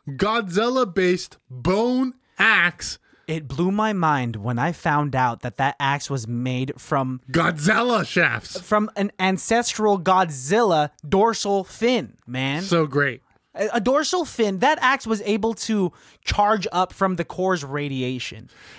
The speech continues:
Speaker 2: and just become super strong.
Speaker 1: From just, from the Earth's radiation.
Speaker 2: We haven't even talked about the Hollow Earth.
Speaker 1: I'm kinda, honestly, I'm scared to bring it up.
Speaker 2: Oh, because you think you're gonna go deep into a rabbit hole about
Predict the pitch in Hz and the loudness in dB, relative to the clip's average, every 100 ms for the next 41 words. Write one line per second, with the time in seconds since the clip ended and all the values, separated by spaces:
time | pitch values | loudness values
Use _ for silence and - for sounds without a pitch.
0 | - 151 147 165 180 156 - - 185 185 | -8 -6 -4 -4 -4 -4 -6 -6 -4 -4
1 | 165 143 - 127 - 190 190 175 185 - | -4 -6 -6 -8 -2 0 2 0 -2 -2
2 | - 175 156 160 _ 202 247 - - - | -2 0 0 -2 _ 2 2 0 -6 -10
3 | - _ 120 131 120 110 95 - 220 202 | -14 _ -2 0 0 -4 -6 -10 -4 0
4 | 330 403 359 339 320 262 240 - 214 202 | 2 2 0 -2 -4 -4 -6 -4 2 2
5 | - - - 156 139 156 147 151 139 156 | 0 -8 -4 -4 0 2 2 -2 -8 -6
6 | - 165 165 165 160 - 151 131 120 - | -2 0 2 4 2 2 -2 -4 -8 -20
7 | _ _ _ _ _ _ - - 165 175 | _ _ _ _ _ _ -20 -6 0 0
8 | - 208 226 170 180 165 151 135 - _ | 0 0 0 0 0 0 -2 -2 -6 _
9 | - 147 151 127 - 156 151 143 127 123 | -2 0 0 -4 -2 2 2 2 -2 0
10 | 135 117 117 107 - - _ _ - - | 0 0 0 -2 -8 -20 _ _ -20 -20
11 | _ 170 156 160 151 160 175 143 139 147 | _ 0 2 -2 -2 -2 -4 -6 -4 -4
12 | 143 143 120 123 139 160 160 160 156 135 | -2 -2 -2 -8 -4 -2 -2 -4 -2 0
13 | 135 143 151 160 160 | 0 0 -2 -4 2